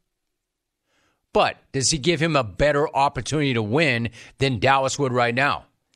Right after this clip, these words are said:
if that job opens up? No. Does he give him a better opportunity to win right now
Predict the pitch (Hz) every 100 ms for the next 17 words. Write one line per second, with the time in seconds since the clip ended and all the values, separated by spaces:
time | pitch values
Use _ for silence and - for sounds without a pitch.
0 | - 113 - 127 131 135 131 127 135 180
1 | 117 - - _ - 101 92 113 127 _
2 | _ _ _ - - 151 147 156 131 180
3 | 156 147 147 151 147 - - - 151 147
4 | 165 156 131 143 143 139 135 135 143 143